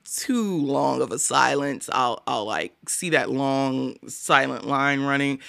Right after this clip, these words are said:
and I'll clip some of that out. But really, these are raw and uncut. Um, and, and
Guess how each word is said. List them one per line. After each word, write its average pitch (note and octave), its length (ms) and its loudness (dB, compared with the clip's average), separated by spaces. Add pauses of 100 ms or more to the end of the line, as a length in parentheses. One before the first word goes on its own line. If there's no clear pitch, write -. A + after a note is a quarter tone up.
(180)
and D#3+ 160 0
I'll C3 140 2
clip - 300 -2
some E3+ 200 -2
of D#3 80 -2
that D3+ 140 2
out. D#3 240 2
But C#3 160 -2
really, E3 340 0
these F3 260 -4
are B2+ 120 -2
raw C#3+ 440 0 (220)
and C3+ 160 0
uncut. - 500 0 (1900)
Um, C#3+ 420 2
and, D3+ 200 2
and D#3 180 -2